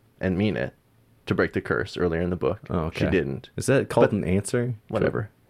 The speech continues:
Speaker 1: But, but like that, but she had to say, "I love you," and then couldn't figure out the answer to the riddle a
Speaker 2: This
Speaker 1: week,
Speaker 2: might be the
Speaker 1: a week
Speaker 2: first
Speaker 1: later.
Speaker 2: time that a,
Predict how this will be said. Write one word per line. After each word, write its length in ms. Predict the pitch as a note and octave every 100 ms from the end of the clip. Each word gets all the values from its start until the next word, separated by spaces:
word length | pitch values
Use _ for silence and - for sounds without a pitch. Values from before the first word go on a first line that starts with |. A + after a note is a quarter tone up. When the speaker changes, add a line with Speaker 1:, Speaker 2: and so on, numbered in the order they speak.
| _ _ -
Speaker 1:
But, 260 | C3 -
but 160 | A2 C3+
like 200 | C3+ D#3
that, 280 | C3+ - -
but 240 | C3 -
she 120 | -
had 140 | C#3 C#3+
to 80 | C#3
say, 420 | C#3+ C#3 G2+ A2 -
"I 120 | G#2
love 260 | A2 A2+ A2+
you," 300 | F2+ - G2+ - _ _ -
and 120 | G2+
then 120 | G2+
couldn't 240 | - C3
figure 300 | A2+ B2+ G#2+
out 220 | G#2+ F2+ F#2
the 120 | F#2+
answer 300 | G2 - G2
to 60 |
the 120 | F#2 F#2
riddle 500 | F#2+ F#2 F2 F#2 - -
a 40 |
Speaker 2:
This 80 | G#2
Speaker 1:
week, 100 | G#2
Speaker 2:
might 220 | G3 E3
be 80 | C3+
the 180 | A2+ G2+
Speaker 1:
a 40 |
week 120 | G#2 A#2
Speaker 2:
first 200 | A#2+ G2+
Speaker 1:
later. 160 | F2
Speaker 2:
time 300 | E2+ F#2+ E2+
that 160 | D#2+
a, 60 | D#2+